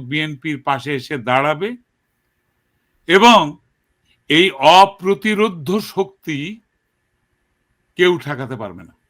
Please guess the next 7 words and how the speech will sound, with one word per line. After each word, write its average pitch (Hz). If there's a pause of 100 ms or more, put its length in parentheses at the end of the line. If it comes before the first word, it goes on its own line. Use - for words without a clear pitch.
(1600)
আওয়ামী 220
লীগের 233
দরকার 233
নেই, 196 (100)
আওয়ামী 202
লীগ 220
না, 180